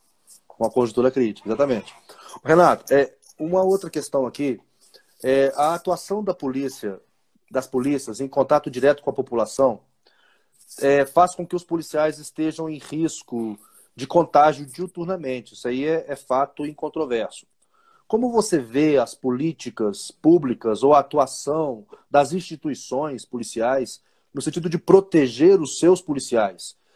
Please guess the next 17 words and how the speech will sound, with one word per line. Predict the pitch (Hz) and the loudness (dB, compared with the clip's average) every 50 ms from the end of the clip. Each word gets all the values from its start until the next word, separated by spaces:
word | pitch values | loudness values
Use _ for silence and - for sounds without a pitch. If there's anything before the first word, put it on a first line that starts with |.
| _ _ | _ _
seja | - - 170 175 190 | -2 0 2 2 2
por | 190 - 165 151 | 0 0 -4 0
meio | 156 165 170 170 | 2 4 4 4
do | 143 143 | 2 2
uso, | 143 160 175 165 131 131 120 107 - _ _ _ - | 4 4 4 4 2 -2 -10 -12 -14 _ _ _ 0
né, | 117 131 139 143 | 4 4 4 4
da | 131 - 117 104 110 | 4 0 -2 -2 2
máscara, | 107 127 156 170 160 - - _ - 110 104 | 2 2 2 2 0 -4 -10 _ -8 -6 -6
álcool | 101 110 135 147 143 - - 123 | -4 -4 -4 -4 -4 -6 -12 -16
em | 110 | -16
gel, | 98 107 113 127 143 156 147 117 - _ _ _ _ _ _ _ _ _ _ | -12 -8 -6 -4 -4 -4 -6 -10 -12 _ _ _ _ _ _ _ _ _ _
até | 139 151 - 190 | -8 -6 -4 -6
porque | 190 190 - - 196 | -6 -6 -8 -8 -6
sabemos | - - 175 143 139 160 180 185 170 - - | -2 -2 -2 -2 -2 -4 -6 -6 -8 -12 -16
que | - - 175 180 185 185 185 185 151 - | -12 -10 -8 -6 -4 -4 -6 -6 -8 -4
já | 147 175 | -2 -2
temos, | 170 - 175 196 220 214 208 175 - - - | 0 4 4 4 4 4 0 -4 -6 -10 -18